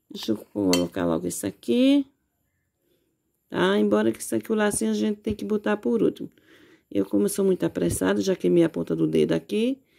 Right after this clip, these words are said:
Isso é arte entrando, não se preocupem. Pronto, aqui eu vou colocar os olhinhos, vou colar,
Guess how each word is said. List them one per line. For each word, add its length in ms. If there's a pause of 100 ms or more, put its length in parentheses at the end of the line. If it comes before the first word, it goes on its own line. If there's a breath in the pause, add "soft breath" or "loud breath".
(380 soft breath)
Isso 220
é 40
arte 380
entrando, 520
não 100
se 140
preocupem. 800 (380 loud breath)
Pronto, 240
aqui 160
eu 100
vou 140
colocar 440
os 180
olhinhos, 600
vou 120
colar, 720